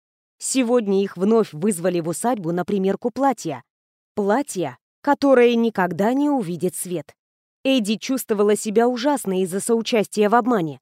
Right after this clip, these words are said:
но у нее не было другого выхода, кроме как присутствовать на этом мероприятии, чтобы не навлечь на себя ненужные подозрения. По какой-то причине она была уверена, что миссис К и Джулия Феррис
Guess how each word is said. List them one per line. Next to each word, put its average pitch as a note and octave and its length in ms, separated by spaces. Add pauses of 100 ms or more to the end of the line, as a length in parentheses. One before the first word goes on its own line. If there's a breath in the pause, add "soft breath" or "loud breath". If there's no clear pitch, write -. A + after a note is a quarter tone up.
(320)
но D4+ 160
у C#4 40
нее B3 300
не B3 220
было F3+ 240
другого F#3+ 480
выхода, D#3 480 (320)
кроме B3+ 340
как A3 240
присутствовать A3+ 760
на G3+ 140
этом G3+ 320
мероприятии, F3+ 760
чтобы G#3+ 300
не F#3+ 120
навлечь E3+ 400
на D4 100
себя C#4 360 (280)
ненужные F3 560
подозрения. E3+ 680 (640)
По D4 100
какой-то D#4 400
причине C4 580 (300 soft breath)
она C4+ 260
была A3+ 240
уверена, G#3+ 500
что A#3 220
миссис A3+ 400
К C4+ 220
и F#3+ 80
Джулия F3+ 440
Феррис A3+ 460